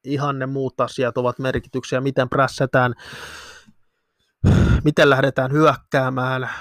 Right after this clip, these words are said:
miten puolustetaan ynnä muuta, ne ratkaisevat ottelut. Ja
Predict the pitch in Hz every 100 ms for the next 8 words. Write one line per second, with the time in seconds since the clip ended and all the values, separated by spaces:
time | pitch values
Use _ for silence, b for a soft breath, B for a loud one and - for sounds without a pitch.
0 | B B B B - 139 135 131 147 139
1 | 135 127 131 - 123 127 127 127 131 123
2 | 120 131 113 - _ _ _ _ _ -
3 | 135 135 123 - 120 127 123 120 131 -
4 | - 120 117 - _ b b b b b
5 | b b b _ _ _ _ _ _ _
6 | _ _ _ _ _ _ _ _ _ _
7 | _ - 139 151 143 127